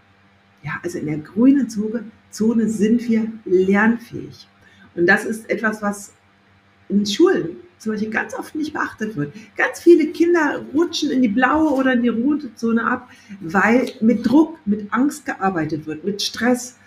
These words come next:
Und dann sind die Kinder nicht mehr aufnahmefähig. Sie kommen nach, von der Schule nach Hause und fragen sich, äh, ja,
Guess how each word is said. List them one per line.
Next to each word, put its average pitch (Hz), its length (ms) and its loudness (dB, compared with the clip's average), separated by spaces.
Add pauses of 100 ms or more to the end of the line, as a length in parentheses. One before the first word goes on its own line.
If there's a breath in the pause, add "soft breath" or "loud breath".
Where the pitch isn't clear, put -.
(200 soft breath)
Und 180 100 -4
dann 226 260 4
sind 247 160 4
die 247 60 -2
Kinder 269 340 0
nicht 254 160 -2
mehr 254 160 0
aufnahmefähig. 190 720 0 (220 soft breath)
Sie 220 120 -6
kommen 269 260 2
nach, 262 200 0
von 247 160 -2
der 240 80 2
Schule 269 180 0
nach 262 180 2
Hause 262 240 0
und 220 140 -4
fragen 233 300 2
sich, 247 160 -2 (540 loud breath)
äh, 226 240 0 (600)
ja, 226 380 0